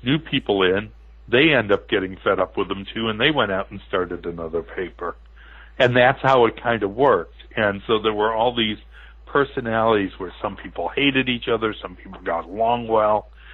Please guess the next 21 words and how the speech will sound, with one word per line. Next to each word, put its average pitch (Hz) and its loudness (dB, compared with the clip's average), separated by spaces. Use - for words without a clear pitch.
and 110 4
it 120 4
was 113 2
a 113 2
very 127 2
interesting, 104 -6
very 107 2
exciting 117 0
place 107 -6
to - -20
wor-, 95 -2
to - -14
work 95 0
and 90 -10
to - -16
be 90 -6
involved 92 4
with 87 -6
all 90 0
these 82 -12
personalities. 85 -10